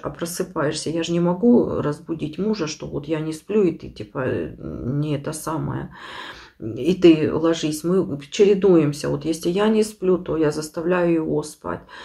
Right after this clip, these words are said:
Если он не спит, то заставляет меня спать. И получается так, что не я не сплю, не он не спит.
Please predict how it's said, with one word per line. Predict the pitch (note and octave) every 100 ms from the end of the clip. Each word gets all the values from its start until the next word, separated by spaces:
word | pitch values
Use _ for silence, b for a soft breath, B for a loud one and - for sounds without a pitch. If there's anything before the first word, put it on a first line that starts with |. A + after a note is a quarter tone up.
| B B -
Если | D3+ D#3 - D#3+
он | D3+ F3 G#3+ G#3
не | G3
спит, | F#3+ - F#3+ G3 -
то | D3
заставляет | D3+ - D#3+ D#3+ E3+ E3+ E3+
меня | E3 D3+ C#3
спать. | - - C3+ -
И |
получается | - E3+ E3+ F#3+ F#3 F#3 F#3
так, | D#3 G#3 A3
что | - D#3
не | E3 F3
я | A3+
не | A#3 E3+
сплю, | - C3 C#3+
не | D#3 G3
он | F3 D#3
не | D3+ D#3
спит. | - - -